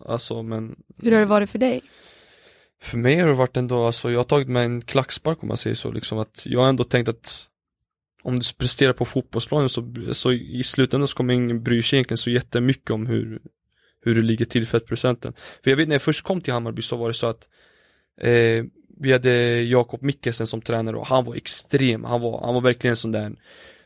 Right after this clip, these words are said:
Speaker 1: "Okej, vad är fettprocent? Jag måste veta vad är fettprocent är, hur mycket ni springer, hur mycket allt det här, det här, det här."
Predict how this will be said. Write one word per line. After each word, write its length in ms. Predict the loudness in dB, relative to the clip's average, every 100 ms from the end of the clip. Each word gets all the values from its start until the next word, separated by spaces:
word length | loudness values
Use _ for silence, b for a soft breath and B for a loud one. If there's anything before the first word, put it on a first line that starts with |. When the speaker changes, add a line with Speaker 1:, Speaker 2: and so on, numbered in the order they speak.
| b _
Speaker 1:
"Okej, 400 | -8 0 2 4
vad 120 | 4
är 60 | 4
fettprocent? 640 | 2 0 0 -2 0 0
Jag 80 | 0
måste 220 | -2 0
veta 160 | 0 0
vad 80 | 0
är 40 |
fettprocent 640 | 0 -2 -2 -4 -2 -2 0
är, 100 | -2
hur 80 | -2
mycket 220 | -8 -8
ni 80 | -8
springer, 420 | -2 0 0 -4
hur 80 | -8
mycket 240 | -6 -6
allt 140 | -6
det 60 | -6
här, 180 | -6 -6
det 100 | -6
här, 160 | -8
det 100 | -6
här." 200 | -4 -4